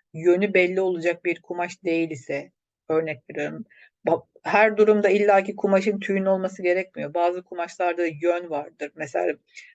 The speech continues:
parlaklık olarak. Bu durumda burada hav seçilmesi gerekiyor. Ancak şu an hav yoksa klavyeden Ctrl artı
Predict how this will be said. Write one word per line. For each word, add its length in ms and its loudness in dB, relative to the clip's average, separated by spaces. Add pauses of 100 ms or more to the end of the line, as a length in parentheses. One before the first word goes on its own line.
(160)
parlaklık 720 0
olarak. 500 0 (920)
Bu 120 4
durumda 340 6 (160)
burada 320 4
hav 500 2
seçilmesi 680 -2
gerekiyor. 420 -4
Ancak 220 0
şu 120 -2
an 80 0
hav 300 2
yoksa 480 -4
klavyeden 680 2 (180)
Ctrl 600 -2
artı 560 -2